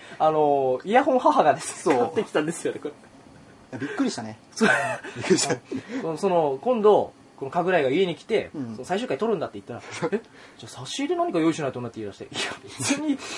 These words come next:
Speaker 1: 別にい-、いらないけどな」って言って、そしたら、数日後に、「ちょ、いや、これ見てみ、これ、はい」って見-、見たら、このなんか瓶持ってきて、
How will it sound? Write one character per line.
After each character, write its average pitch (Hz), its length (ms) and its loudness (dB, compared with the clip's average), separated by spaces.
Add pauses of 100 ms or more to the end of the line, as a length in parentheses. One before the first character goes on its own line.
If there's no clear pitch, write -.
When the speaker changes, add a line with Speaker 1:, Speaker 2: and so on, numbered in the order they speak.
(200)
Speaker 1:
別 - 160 -8
に 170 60 0
い-、 285 500 -2
い - 20 4
ら 415 140 4
な 440 80 0
い 415 80 6
け 214 80 4
ど 190 80 8
な」 170 140 8
っ - 20 -4
て 139 100 -6
言 - 20 -10 (200)
っ - 20 -4
て、 120 160 -12
そ 180 80 -10
し - 60 -12
た 226 140 2
ら、 151 200 6 (220)
数 220 180 -6
日 208 120 -4
後 185 160 -2
に、 117 180 -6 (560)
「ち 214 60 -4
ょ、 185 160 2
い 208 60 -6
や、 214 140 4 (300)
こ 294 80 2
れ 294 60 4
見 285 120 0
て 170 120 2
み、 160 160 -6 (280)
こ 269 120 2
れ、 262 160 6
は 247 100 8
い」 254 40 0
っ - 40 -14 (240)
て 160 80 -6
見-、 180 260 -2
見 208 160 -2
た 196 100 6
ら、 151 40 4
こ 170 160 2
の 185 180 2
な 185 100 2
ん - 20 0
か 156 80 2
瓶 190 260 2
持 170 160 2
っ 175 60 0
て 185 80 0
き - 100 -6
て、 190 60 4